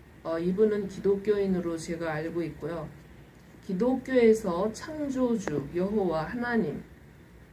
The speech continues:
또 저도 기독교인이라 창조주 여호와 하나님이 바로 이분의 증세를 알게 하시고,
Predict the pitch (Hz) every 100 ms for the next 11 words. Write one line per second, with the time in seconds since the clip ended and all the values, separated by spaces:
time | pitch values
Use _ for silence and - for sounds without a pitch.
0 | - - - - - - 220 220 196 185
1 | 190 - 190 196 208 196 175 180 180 160
2 | 196 254 - - - - - 294 277 240
3 | 220 196 262 233 185 196 196 190 220 247
4 | 254 208 160 175 196 - 185 185 190 202
5 | 226 233 233 220 185 190 190 185 185 190
6 | 170 160 165 180 208 220 - 156 170 320